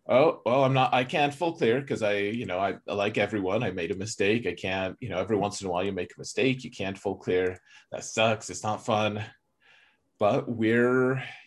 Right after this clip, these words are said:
you know, uh, like, but now I lose no matter what, 'cause I have Ewoks on defense.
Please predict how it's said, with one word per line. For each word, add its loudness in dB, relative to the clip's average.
you 0
know, -4
uh, -4
like, -2
but 0
now 0
I 4
lose 0
no -2
matter 0
what, 0
'cause -10
I 2
have -2
Ewoks -4
on -10
defense. -12